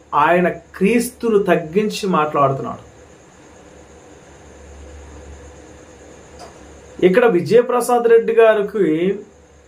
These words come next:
చూడండి, "ఎవడు నా నామమును ఒప్పుకొనకపోతే వాడిని నేను ఒప్పుకొననని ప్రభు అన్నాడు."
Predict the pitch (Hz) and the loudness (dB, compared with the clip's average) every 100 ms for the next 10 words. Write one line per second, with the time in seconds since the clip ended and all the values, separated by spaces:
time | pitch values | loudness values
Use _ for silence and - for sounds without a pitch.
0 | _ - - - - - - - - - | _ -20 -20 -20 -20 -20 -20 -20 -20 -20
1 | - - - - - 196 208 202 175 160 | -20 -20 -20 -20 0 4 4 2 2 0
2 | 180 190 151 147 156 196 233 226 226 214 | 0 -2 0 2 4 4 4 4 2 2
3 | 185 170 185 202 202 160 143 185 185 175 | 2 2 2 0 -2 -4 -6 -2 -2 -2
4 | 175 175 175 165 143 131 139 170 180 185 | -2 -2 0 0 0 2 2 2 2 0
5 | 175 160 175 220 165 156 185 196 190 190 | -2 -4 -2 0 -2 -4 -4 -2 0 -2
6 | 170 143 139 156 151 151 143 | -4 -6 -4 -2 -2 -2 -6